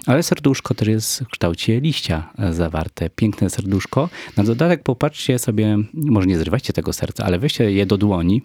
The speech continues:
jak to ładnie brzmi, e, i popatrzcie na spodnią stronę. Tam są takie pomarańczowe włoski. Jak są pomarańczowe, to lipa drobnolistna. A jeżeli są takie szare, no to będzie szerokolistna. No bo to jest najłatwiejszy sposób dla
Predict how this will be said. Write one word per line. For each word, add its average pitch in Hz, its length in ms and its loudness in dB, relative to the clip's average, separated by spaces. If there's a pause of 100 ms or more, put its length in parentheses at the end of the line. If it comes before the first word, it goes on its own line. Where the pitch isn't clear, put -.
jak 101 140 -4
to - 120 -4
ładnie 82 260 -4
brzmi, 90 320 -2 (640)
e, 90 160 2 (120)
i 107 140 4
popatrzcie - 400 -2
na 107 80 2
spodnią 87 420 0
stronę. - 380 -6 (220)
Tam 113 140 0
są 131 160 2
takie - 200 -2
pomarańczowe 82 640 -2
włoski. - 460 -8
Jak 90 140 -4
są 90 160 0
pomarańczowe, 85 760 -2 (400)
to 214 100 2
lipa 107 380 0 (280)
drobnolistna. 85 800 -4 (220)
A 101 60 0
jeżeli 92 300 0
są - 120 -10
takie - 340 -6
szare, 160 440 0 (220)
no 233 100 2
to - 160 -2
będzie 98 280 2
szerokolistna. - 760 -8 (460)
No 214 60 2
bo 190 60 4
to 160 60 4
jest 135 80 2
najłatwiejszy 117 520 2
sposób 101 460 -4
dla 85 180 -2